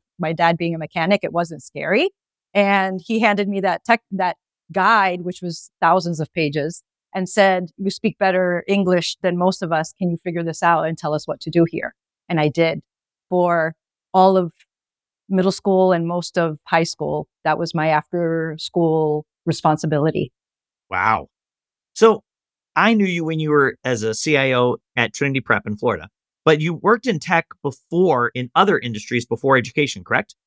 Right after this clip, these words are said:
Speaker 1: Yes. I was a technology manager or director of technology for a very large law firm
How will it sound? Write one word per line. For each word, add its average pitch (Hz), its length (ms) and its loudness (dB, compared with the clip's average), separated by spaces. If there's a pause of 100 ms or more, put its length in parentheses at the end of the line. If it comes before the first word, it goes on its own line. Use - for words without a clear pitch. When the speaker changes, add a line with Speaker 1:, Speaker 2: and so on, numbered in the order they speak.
(300)
Speaker 1:
Yes. 190 420 0 (600)
I 196 140 2
was 196 360 0
a 185 480 2 (200)
technology 185 560 -2
manager 175 540 -2
or 160 100 -2
director 165 360 -2
of 160 80 -2
technology 165 600 -4
for 165 320 0
a 160 80 -4
very 165 220 -4
large 156 300 -4
law 156 200 -2
firm 196 480 -2